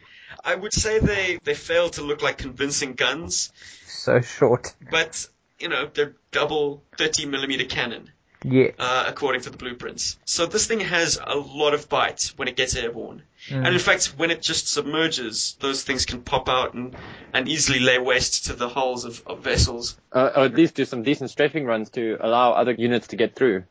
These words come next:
Speaker 3: as
Speaker 1: Yeah,
Speaker 3: well.
Speaker 1: uh,
Speaker 3: Sure.
Speaker 1: pepper shoreline defenses. Okay, but getting
Speaker 3: Okay.
Speaker 1: back on track. Firstly, let's make it a dual category. Which is more effective at its task, and which would be able to defeat the other in one-on-one combat?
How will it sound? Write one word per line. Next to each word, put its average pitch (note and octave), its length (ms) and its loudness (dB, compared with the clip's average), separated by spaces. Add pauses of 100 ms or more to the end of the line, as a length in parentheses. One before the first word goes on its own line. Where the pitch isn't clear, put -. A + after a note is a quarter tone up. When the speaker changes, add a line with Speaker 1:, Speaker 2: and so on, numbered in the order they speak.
(120)
Speaker 3:
as G#2 120 -10
Speaker 1:
Yeah, A2+ 100 2
Speaker 3:
well. F#2 180 2
Speaker 1:
uh, C#3+ 120 -8 (180)
Speaker 3:
Sure. G2+ 140 -2
Speaker 1:
pepper C#3+ 340 2
shoreline C3+ 460 6
defenses. C3+ 640 -2 (180)
Okay, D#3+ 320 2 (480)
but D3+ 160 0
getting F#3 220 0
Speaker 3:
Okay. - 100 -10
Speaker 1:
back D#3+ 240 0
on C3+ 120 -12
track. - 520 -8 (180)
Firstly, G#3+ 300 0
let's F3 160 -4
make F3+ 160 0
it D3+ 80 -4
a C3 60 -4
dual C3+ 320 -4
category. B2+ 520 -4
Which G3 220 -4
is F3 100 -6
more E3+ 160 -2
effective E3+ 460 -4
at C#3 80 0
its - 140 -6
task, E3+ 500 -2 (340)
and C#3 280 -2
which D3 280 -2
would B2 300 -6
be B2+ 160 -2
able B2 240 0 (120)
to A#2+ 260 -6 (160)
defeat C#3 400 -2
the C3 140 2
other A#2 320 -4 (120)
in B2+ 160 -2
one-on-one A#2 420 0
combat? - 480 -8